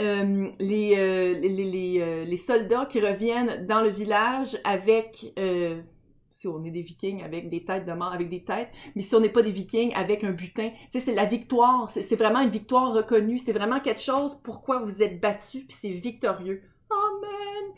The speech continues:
C'est vraiment cute. Là, on va aller voir du côté amoureux. Puis là, là, je vais tirer les cartes, mais je pense que ça va aller bien, là. Là, ça, oh yes! Ça va bien dans votre vie.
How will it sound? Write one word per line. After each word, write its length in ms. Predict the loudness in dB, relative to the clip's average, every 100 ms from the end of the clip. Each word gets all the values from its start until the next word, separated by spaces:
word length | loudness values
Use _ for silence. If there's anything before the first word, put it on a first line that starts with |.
| -20
C'est 160 | -8 -6
vraiment 400 | -4 -2 0 -2
cute. 340 | -4 -8 -6 -4
Là, 200 | -2 -2
on 80 | -4
va 80 | -2
aller 180 | -2 -2
voir 240 | -2 -4
du 80 | -6
côté 400 | -8 -8 -8 -8
amoureux. 580 | -6 -2 -2 -2 -4 -6 -12 -20 -10 -8 -8 -16 _ -20 -20 _ _ -20 -16 -10 -10 -10 -20 _ _ -14 -2 0 0 -4 -12 -18 -18 -20 -20 -20 _ -20 -20 -8 -8 -8 -18 -20
Puis 120 | -6 0
là, 200 | 0 0 -8 -8 -8 -10 -14 _ _ -4 -4 -4 -10 -12 -16 -20 -20 -20 -20 _ -16 -14 -14 -16 -8
là, 120 | -2
je 80 | -2
vais 80 | -2
tirer 220 | -2 0
les 140 | 0
cartes, 320 | 0 -4 -4 -6
mais 80 |
je 120 | -8 -2
pense 300 | -2 -2 -4
que 240 | -2 -2 -4 -16 -12
ça 180 | -2 2
va 120 | 6
aller 160 | 6
bien, 220 | 6 2 0
là. 220 | -2 -6 -16 -20 _ _
Là, 140 | -6
ça, 120 | -6 -8
oh 180 | -10 -10
yes! 580 | -4 -4 -4 -8 -10 -10 -8
Ça 180 | -2
va 140 | 2 2
bien 180 | 4 2
dans 140 | 4
votre 200 | 2 0
vie. 220 | -4 -2